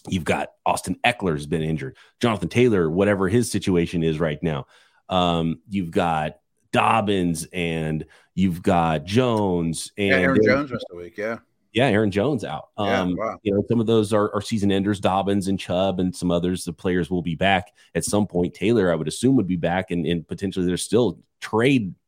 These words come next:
Speaker 1: opportunities there. And with all these teams with, with running back injuries, maybe there's more teams willing to trade for Taylor now that weren't willing to two weeks ago before the season started. And, um, and even some other, I mean, if we're looking at it from a fantasy perspective, there, there's tons of weird running back situations anyways, where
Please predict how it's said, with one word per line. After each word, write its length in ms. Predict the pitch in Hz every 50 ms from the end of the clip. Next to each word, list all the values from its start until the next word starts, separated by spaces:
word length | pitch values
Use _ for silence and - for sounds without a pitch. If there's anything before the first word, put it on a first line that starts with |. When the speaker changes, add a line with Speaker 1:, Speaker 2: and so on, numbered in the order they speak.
| _ _ -
Speaker 1:
opportunities 640 | 98 92 87 - 90 - - 98 87 80 80 82 78
there. 180 | - 82 85 104
And 80 | 107
with 100 | 92 -
all 100 | 95 92
these 140 | 92 95 87
teams 260 | - - 98 92 82
with, 160 | 87 78 - - _ - - -
with 240 | - 85 95 95 -
running 200 | 104 107 104 98
back 180 | 95 87 - 98
injuries, 400 | 117 139 - 90 95 104 101 92
maybe 180 | 90 95 101
there's 160 | 98 95 85
more 320 | 90 87 90 95 101 104 95
teams 340 | - - 117 123 123 107 98
willing 260 | 95 101 101 95 87
to 60 | 90
trade 280 | - - 107 127 131 -
for 80 | 92
Taylor 280 | - 98 95 87 85 85
now 340 | 87 104 139 131 104 101 - - - - _
that 100 | - 110
weren't 240 | 107 101 104 92 92
willing 260 | 101 110 110 107 104
to 160 | - 113 104 98
two 160 | - 110 104
weeks 240 | 107 131 175 - -
ago 180 | 95 92 90
before 240 | 92 90 - 107 101
the 100 | 90 90
season 340 | - - 180 220 196 101 -
started. 340 | - - 87 73 - - _ _ _ _ _ _ _ _ _ _ _ -
And, 340 | 113 110 110 107 104 101 90
um, 440 | 71 110 104 104 101 98 98 90 - -
and 100 | 113 117
even 200 | 135 143 143 131
some 120 | - 123 120
other, 200 | 139 196 233 147
I 40 | 123
mean, 100 | 120 110
if 60 | 113
we're 80 | 143
looking 200 | 175 180 156 135
at 140 | 127 117 107
it 60 | -
from 140 | - 113 107
a 60 | 95
fantasy 380 | - - 120 123 143 135 - 113
perspective, 600 | - 104 - - - 156 202 - 143 123 123 117 113 - -
there, 180 | 123 - 151
there's 240 | 113 123 - - -
tons 240 | - 143 131 120 107
of 200 | 101 95 90 95
weird 480 | 90 85 80 85 101 120 123 120 110 101
running 180 | 117 120 127 120
back 180 | 120 113 110
situations 540 | - 123 107 - 113 113 113 110 107 92 98
anyways, 380 | 131 294 302 95 85 82 80 87
where 320 | 90 95 95 92 90